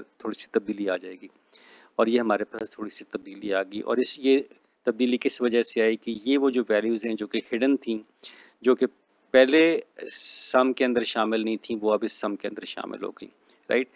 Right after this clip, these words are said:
तो जब हम, अ, सम का जो फंक्शन नंबर नाइन है उसको इस्तेमाल करते हैं तो सम तो करता है, लेकिन अगर वो रो छुपी हुई हो, जैसे कि अगर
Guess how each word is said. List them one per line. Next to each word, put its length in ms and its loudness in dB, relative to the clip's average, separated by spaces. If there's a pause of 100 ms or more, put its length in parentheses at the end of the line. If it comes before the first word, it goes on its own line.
(380)
तो 80 0
जब 280 6
हम, 260 -2
अ, 720 -2
सम 380 -4 (600)
का 80 0 (120)
जो 200 -2 (460)
फंक्शन 280 -2
नंबर 340 0
नाइन 460 0
है 180 0
उसको 280 -6
इस्तेमाल 400 -4
करते 320 -6
हैं 100 -8
तो 120 -2
सम 280 -2
तो 100 -6
करता 320 -6
है, 100 -2 (1120)
लेकिन 540 4 (540)
अगर 260 8
वो 160 8
रो 180 8
छुपी 320 4
हुई 160 8
हो, 220 6
जैसे 300 4
कि 140 0
अगर 200 2